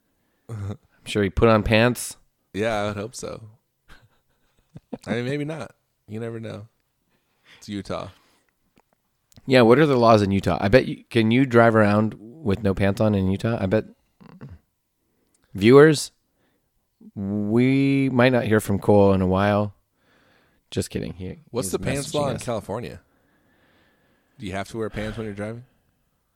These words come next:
Speaker 1: I mean, you have to wear something,
Speaker 2: I think so.
Speaker 1: I guess, when you're driving.
Speaker 2: Well, but, like, nobody would know if you're wearing a shirt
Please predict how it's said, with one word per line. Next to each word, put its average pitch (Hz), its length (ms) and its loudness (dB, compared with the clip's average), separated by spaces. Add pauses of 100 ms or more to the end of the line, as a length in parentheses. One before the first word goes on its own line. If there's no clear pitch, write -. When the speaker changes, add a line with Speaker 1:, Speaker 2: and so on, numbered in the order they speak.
(200)
Speaker 1:
I - 20 -16
mean, 107 140 -6
you 113 40 -4
have 113 120 -6
to 113 80 -8
wear 90 100 -4
something, - 240 -4
Speaker 2:
I - 20 -10
think 170 160 2
so. 98 200 0
Speaker 1:
I 107 40 -2
guess, - 220 -12
when 80 120 -16
you're 76 80 -16
driving. - 360 -16 (1120)
Speaker 2:
Well, 123 160 6
but, 120 220 6
like, 123 180 4
nobody 139 280 6
would 110 140 2
know 107 340 6
if 98 160 -2
you're 123 100 4
wearing 127 240 4
a 98 40 -2
shirt 107 480 4